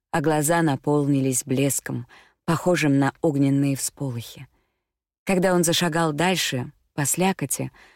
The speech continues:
Флори ускорилась, боясь отстать. Ее преследовало какое-то детское убеждение, что она в безопасности, пока находится в защитном круге света.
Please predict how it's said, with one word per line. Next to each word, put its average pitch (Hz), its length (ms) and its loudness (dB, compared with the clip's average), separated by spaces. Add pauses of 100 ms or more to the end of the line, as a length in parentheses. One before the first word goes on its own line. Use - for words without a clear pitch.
(180)
Флори 254 300 2
ускорилась, 190 640 2
боясь 165 340 2
отстать. - 560 -4 (680)
Ее 202 200 2
преследовало 170 560 2
какое-то 165 420 0
детское 160 480 0
убеждение, 151 720 2
что 151 200 -4
она 147 180 2
в 139 60 -8
безопасности, 151 1080 -2 (320)
пока 180 220 0
находится 185 600 2
в 147 60 0
защитном 180 600 0
круге 160 320 -2
света. 131 540 -4